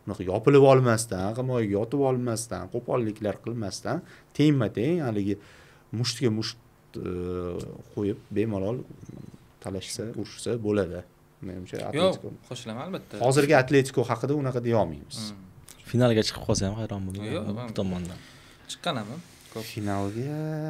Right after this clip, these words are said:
Speaker 2: <laughs> Boshqa
Speaker 1: yo-,
Speaker 2: taxminlarim bor.
Speaker 1: yo'nalish bo'yicha chiqib qolishi ham mumkin, misol
Speaker 3: E,
Speaker 1: uchun.
Speaker 3: keling, taxmin,
Speaker 1: Final.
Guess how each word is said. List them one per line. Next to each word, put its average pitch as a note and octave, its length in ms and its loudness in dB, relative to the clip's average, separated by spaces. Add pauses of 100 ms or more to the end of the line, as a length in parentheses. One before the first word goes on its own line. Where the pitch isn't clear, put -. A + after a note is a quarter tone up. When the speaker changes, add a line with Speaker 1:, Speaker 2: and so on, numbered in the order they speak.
(120)
Speaker 2:
<laughs> C3+ 440 -2
Boshqa D3 200 2
Speaker 1:
yo-, E3+ 80 4
Speaker 2:
taxminlarim C#3+ 480 6
bor. D3+ 60 8
Speaker 1:
yo'nalish D#3 400 8 (440)
bo'yicha C3 380 -2
chiqib - 280 -12
qolishi B2+ 320 -2
ham G#2+ 100 -2
mumkin, F#2+ 420 -6
misol G2+ 300 -8
Speaker 3:
E, F#2 80 -6
Speaker 1:
uchun. - 100 -10
Speaker 3:
keling, A#3 240 0
taxmin, C#3+ 300 2
Speaker 1:
Final. - 240 -4